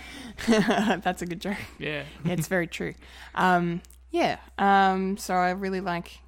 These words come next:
Speaker 1: yeah, and I think, uh, Anthony Hop-, Hopkins is, I think he's Aristotle, I think. I can't remember. He's one of those, um, Greek history
Speaker 2: Philosophers.
Speaker 1: philosopher,
Speaker 2: Yeah.
Speaker 1: philosophy figures.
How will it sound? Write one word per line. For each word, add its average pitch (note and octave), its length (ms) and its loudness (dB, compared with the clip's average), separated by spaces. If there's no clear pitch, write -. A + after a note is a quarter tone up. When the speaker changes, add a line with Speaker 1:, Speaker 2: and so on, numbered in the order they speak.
Speaker 1:
yeah, E3+ 260 -2
and F3 80 0
I E3+ 100 2
think, F3+ 200 -6
uh, - 20 -8
Anthony F3+ 580 -6
Hop-, F3 240 -8
Hopkins F#3 460 -8
is, - 380 -10
I - 40 -20
think A3+ 160 -4
he's G#3 120 -2
Aristotle, D#3+ 680 -2
I E3 100 -6
think. - 420 -14
I D#3+ 100 -4
can't D#3+ 260 -2
remember. D3+ 280 -8
He's F3 220 -8
one F#3 140 4
of F#3 120 0
those, E3+ 500 -2
um, D#3+ 240 -2
Greek E3+ 500 -4
history F3+ 420 -4
Speaker 2:
Philosophers. F#3+ 500 -2
Speaker 1:
philosopher, F3 720 -2
Speaker 2:
Yeah. F3 140 -16
Speaker 1:
philosophy F3 400 -8
figures. - 520 -12